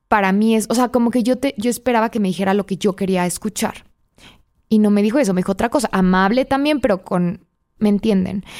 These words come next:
Entonces, lo que hice fue empezar como a juzgarme, de no, es que se,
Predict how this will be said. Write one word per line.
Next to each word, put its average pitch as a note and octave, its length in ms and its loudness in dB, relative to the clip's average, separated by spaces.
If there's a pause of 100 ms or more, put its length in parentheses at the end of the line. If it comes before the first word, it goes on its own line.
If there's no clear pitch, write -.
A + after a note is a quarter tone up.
(160)
Entonces, B3+ 680 0 (400)
lo G#3 260 2
que A3 140 0
hice C4 520 0
fue - 360 -4
empezar G3 600 0
como G#3+ 220 0
a F#3+ 60 0
juzgarme, F#3 960 -2 (420)
de G#3 160 2
no, A3 540 2
es G#3+ 140 -2
que A3 100 -4
se, G3+ 180 -2